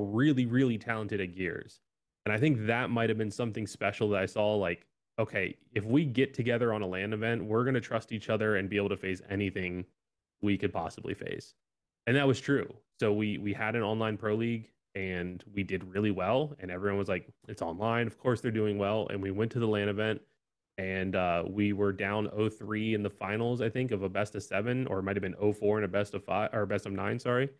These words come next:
And, uh, we reverse swept them and won the event.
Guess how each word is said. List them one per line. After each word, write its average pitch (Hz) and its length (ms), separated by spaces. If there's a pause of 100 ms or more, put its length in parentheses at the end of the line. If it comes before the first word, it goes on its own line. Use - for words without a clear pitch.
(560)
And, 95 440
uh, 90 320 (520)
we 104 320
reverse 104 420
swept - 360 (340)
them 101 340 (200)
and 95 560 (260)
won 110 160
the 104 100
event. 98 440